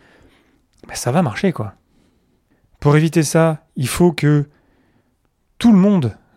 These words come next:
dans la ligne de production ou dans le cycle de production puisse agir immédiatement pour pouvoir arrêter le bug le plus tôt possible, parce que les bugs, si on parle d'informatique, plus ils sont découverts tardivement, plus ils sont chers,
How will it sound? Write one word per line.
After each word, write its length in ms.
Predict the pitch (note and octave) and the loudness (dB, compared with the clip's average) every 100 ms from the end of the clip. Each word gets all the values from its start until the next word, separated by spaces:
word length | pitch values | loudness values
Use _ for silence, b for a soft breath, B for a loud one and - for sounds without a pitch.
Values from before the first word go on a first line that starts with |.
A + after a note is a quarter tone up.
| _ | _
dans 180 | C#3 C#3+ | -4 0
la 240 | C#3 B2+ B2+ | 2 2 2
ligne 200 | D#3+ E3+ | 2 0
de 60 | |
production 680 | D#3 D#3+ D#3 C3+ E3+ E3+ D3+ | 0 -2 -2 -2 0 0 0
ou 100 | C#3 | -4
dans 220 | B2 C#3 | -2 -2
le 240 | C3+ B2 A#2+ b b b - | 0 -2 -2 b b b -14
cycle 340 | - - D3+ | -10 -4 -2
de 80 | C3+ | -2
production 500 | - C#3+ B2+ - D3 | -2 -2 -2 -2 -2
puisse 460 | - D3+ C#3+ - - b b b b b _ _ _ _ | 0 -2 -2 -8 -14 b b b b b _ _ _ _
agir 500 | E3 E3+ E3 E3+ - - | 0 0 0 0 -2 -2
immédiatement 580 | C#3 C3 C#3 - C#3 B2+ | -2 0 -4 -2 -4 -6
pour 160 | - | -10
pouvoir 560 | A2 C3 C3 C3 A#2 - _ | -12 -4 0 0 -4 -14 _
arrêter 320 | B2+ B2+ C3+ | -2 0 -2
le 60 | B2+ | -2
bug 260 | D3 G3+ | -2 -2
le 180 | C3 B2+ | -2 -4
plus 140 | - D3 | -2 -2
tôt 120 | D3+ | 0
possible, 460 | D3 B2+ G3 G3 - B B | 0 -2 0 -2 -4 B B
parce 160 | B2+ A#2+ | -6 -2
que 100 | D#3+ | -2
les 120 | B2+ | -2
bugs, 340 | A#2+ F3+ D3+ G#2 b b | 0 0 -2 -8 b b
si 160 | - - | -8 -4
on 80 | C#3 | -2
parle 160 | C3+ | -2
d'informatique, 640 | B2 B2 A#2 A2 E3+ F3 - b b b | -2 -2 -4 0 -2 -2 -12 b b b
plus 360 | - A3 G3 - | 0 2 2 -2
ils 120 | E3+ C#3 | -4 -2
sont 180 | - | -2
découverts 540 | D3 C#3+ C#3 C3 B2 - | -2 0 0 0 -2 -4
tardivement, 500 | - C3+ A#2+ C3 F3+ | -6 -4 -4 -2 -2
plus 260 | - E3 | -2 -4
ils 60 | - | -4
sont 140 | - | -4
chers, 340 | D3 B2 B2 | -4 -4 -6